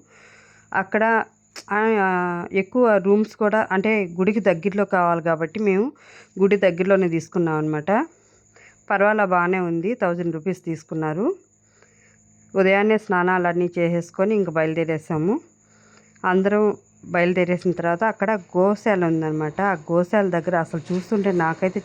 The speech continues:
చాలా సంతోషం వేసింది. మన ఇంటికి ప్రతిరోజు గోవులు వస్తూనే ఉంటాయి కదా, నేను అదే అనుకున్నాను,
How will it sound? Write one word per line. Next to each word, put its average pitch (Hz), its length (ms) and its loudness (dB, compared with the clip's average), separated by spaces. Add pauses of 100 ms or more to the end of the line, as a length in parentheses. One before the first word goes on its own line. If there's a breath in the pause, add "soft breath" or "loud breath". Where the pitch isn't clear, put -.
చాలా 170 240 2
సంతోషం 185 480 -2
వేసింది. 160 520 -2 (520 loud breath)
మన 190 200 4
ఇంటికి 196 320 0
ప్రతిరోజు 196 840 2
గోవులు 185 420 2
వస్తూనే 202 400 2
ఉంటాయి 170 300 0
కదా, 165 340 0 (600 loud breath)
నేను 214 220 6
అదే 202 200 2
అనుకున్నాను, 196 640 0